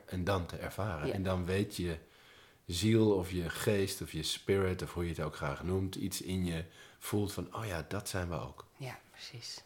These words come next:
Speaker 2: En
Speaker 1: En
Speaker 2: dat
Speaker 1: dat
Speaker 2: is belangrijk, hè?
Speaker 1: Ja, want daar voel
Speaker 2: Ja.
Speaker 1: ik veel m-, mensen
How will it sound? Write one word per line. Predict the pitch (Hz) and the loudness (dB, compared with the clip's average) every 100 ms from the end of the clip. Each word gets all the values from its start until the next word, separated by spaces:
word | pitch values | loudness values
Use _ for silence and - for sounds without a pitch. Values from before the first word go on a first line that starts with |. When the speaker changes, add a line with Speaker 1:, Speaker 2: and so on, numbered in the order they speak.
| - | -8
Speaker 2:
En | 127 | -2
Speaker 1:
En | |
Speaker 2:
dat | 139 | 4
Speaker 1:
dat | 135 | 4
Speaker 2:
is | 147 | 4
belangrijk, | 123 123 135 127 113 113 - | 0 -4 -4 -4 -6 -10 -8
hè? | 151 | 6
Speaker 1:
Ja, | 151 107 | 8 8
want | 85 87 | 6 4
daar | 120 131 | 4 4
voel | 139 | 2
Speaker 2:
Ja. | 131 | 0
Speaker 1:
ik | |
veel | - 120 117 | 2 4 4
m-, | 113 107 | 4 0
mensen | - 98 107 135 - 110 170 | -2 0 4 4 2 0 0